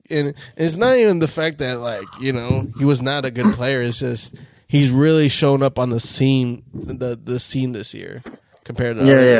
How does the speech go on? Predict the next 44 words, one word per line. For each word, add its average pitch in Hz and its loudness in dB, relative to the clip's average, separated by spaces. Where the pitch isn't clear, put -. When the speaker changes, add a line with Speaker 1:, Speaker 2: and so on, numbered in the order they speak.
Speaker 1:
years. 113 -2
Speaker 2:
He 127 2
just, 135 -2
he 139 -4
just, 143 -2
like 123 -2
the 113 -14
title 123 2
says, 110 -4
he 113 -8
just 123 -6
improved 127 2
so 123 -2
much 120 -4
to 120 -8
where 113 2
it's, 107 -6
like, 101 -4
noticeable. 104 0
Like, - -4
Speaker 1:
Yeah. 135 2
Speaker 2:
okay, 107 -4
you 113 -4
really 120 -2
taking 110 -4
the 107 -4
next 110 -6
step 113 -2
in 110 -6
your 104 -8
career, 104 -6
Speaker 1:
Mm-hmm. 139 -4
Speaker 2:
in 117 -2
your 101 -2
play, 107 -2
Speaker 1:
Yeah. 127 0
Speaker 2:
should 113 -6
I 95 -8
say. - -20
Speaker 1:
And 127 -6
then 139 -2
you 160 -2
got 147 0
Sabonis, 135 -4